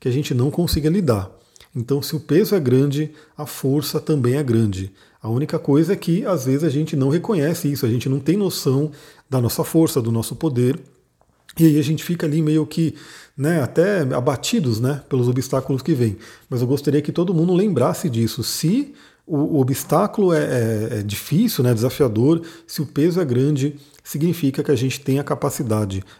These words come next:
Ela só precisa ser acessada, só precisa ser desenvolvida. Bom, depois, por volta das onze horas da manhã,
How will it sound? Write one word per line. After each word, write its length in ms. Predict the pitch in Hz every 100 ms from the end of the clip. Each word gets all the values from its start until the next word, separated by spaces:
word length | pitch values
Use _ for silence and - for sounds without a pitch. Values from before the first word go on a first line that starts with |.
| -
Ela 120 | 120
só 120 | -
precisa 380 | - 120 151 185
ser 360 | - 143 147 147 - -
acessada, 640 | - - 185 - 131 110 104
só 80 |
precisa 180 | 113 151
ser 140 | 143 147
desenvolvida. 800 | 123 143 143 147 120 120 98 87 - _ - - - - - - - _ -
Bom, 240 | 240 170 104
depois, 520 | 170 233 196 233 214
por 220 | - 190
volta 300 | 143 160 170
das 260 | 151 135 104
onze 400 | 123 208 185 131
horas 300 | 123 131 104
da 100 | 110
manhã, 340 | 139 185 127